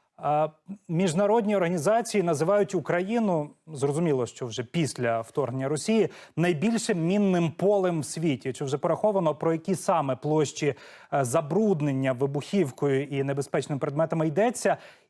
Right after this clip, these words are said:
І от з якою частиною з них наші піротехніки можуть працювати, а які, відповідно, недоступні?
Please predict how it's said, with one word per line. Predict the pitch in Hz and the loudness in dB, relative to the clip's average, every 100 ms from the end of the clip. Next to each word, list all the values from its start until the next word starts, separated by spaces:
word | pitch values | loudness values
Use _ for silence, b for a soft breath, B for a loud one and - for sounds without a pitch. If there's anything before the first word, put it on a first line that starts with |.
| - | 0
І | |
от | 190 139 | 2 2
з | 123 | 0
якою | 180 - 240 202 | 0 2 2 2
частиною | - 175 - 247 208 175 | 2 -2 0 2 4 2
з | 135 | 2
них | 190 247 - - | 0 0 -4 -4
наші | 160 185 - | 0 0 -2
піротехніки | 151 165 151 202 - 170 190 170 - | -2 -2 0 0 0 -2 0 -2 0
можуть | 156 220 196 220 | 2 2 2 -2
працювати, | - 190 - 170 180 175 180 | -2 -4 -2 0 0 0 -2
а | 127 | -2
які, | 127 170 | -2 -4
відповідно, | 151 - 131 135 | -4 -4 -6 -4
недоступні? | 135 131 - 101 - | -4 -6 -6 -10 -10